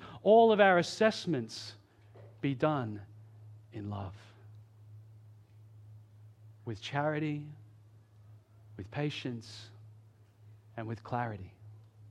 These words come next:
Shepherds must feed the sheep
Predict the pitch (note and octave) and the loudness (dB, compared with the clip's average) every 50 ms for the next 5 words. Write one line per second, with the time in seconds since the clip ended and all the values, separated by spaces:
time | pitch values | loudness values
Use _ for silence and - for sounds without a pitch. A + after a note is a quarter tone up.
0 | - - - - - - - - - - - - - - - - - - - - | -20 -20 -20 -20 -20 -20 -20 -20 -20 -20 -20 -20 -20 -20 -20 -20 -20 -20 -20 -20
1 | - - - - - - - - - _ _ - - - - - - - - - | -20 -20 -20 -20 -20 -20 -20 -20 -20 _ _ -20 -20 -20 -20 -20 -20 -20 -20 -20
2 | - - - - - - - - - - - F3+ F3+ - F#3+ E3+ C#3 A#2+ C3+ D#3+ | -20 -20 -20 -20 -20 -20 -20 -16 -8 -2 0 0 2 2 2 0 0 0 -2 -2
3 | D#3 D3+ - - - - - F3 F3+ F3+ E3+ C#3+ D#3+ - - - F#3 F3 D#3 - | -2 -2 -4 -8 -12 -6 -2 0 0 0 0 -4 -6 -6 -4 -2 -2 -2 -2 -4
4 | - | -8